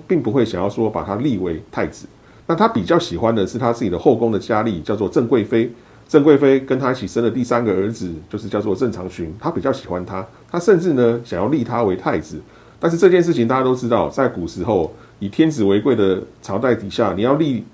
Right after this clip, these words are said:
一个天子是一个非常非常困难的事情，而且是一个大家非常注重的事情。所以呢，当他有这个念头，他想要把长子给废掉，想要立第三个儿子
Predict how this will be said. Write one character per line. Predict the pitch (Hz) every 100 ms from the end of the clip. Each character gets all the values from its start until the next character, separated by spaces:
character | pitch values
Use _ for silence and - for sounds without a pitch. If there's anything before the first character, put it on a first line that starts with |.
| _
一 | -
个 | 123 117 117 - - -
天 | - 143
子 | 139 92
是 | - 113
一 |
个 | 113
非 | 101 147
常 | 135 113
非 |
常 | 117
困 | 104 120
难 | 85
的 | 87
事 | -
情， | 82 - - - - -
而 |
且 | 127
是 | -
一 | 117
个 |
大 | 117
家 | 117
非 | 123
常 | 101
注 | - 156
重 | 123 104
的 | 85
事 | 101
情。 | - - - - -
所 | - 156
以 |
呢， | 120 110 - - _
当 | 175 170
他 | 185
有 | 95
这 | 139
个 | 131
念 | 147 98
头， | 82 73 73
他 | - -
想 | 107
要 | 120
把 | 90
长 | - 87 139
子 | 120 80
给 | 76
废 | - 101
掉， | - 92 69 - - _
想 | 101
要 | 113
立 | 139 104 - -
第 | 156
三 | 127 143
个 | 120
儿 | 95 107
子 | 107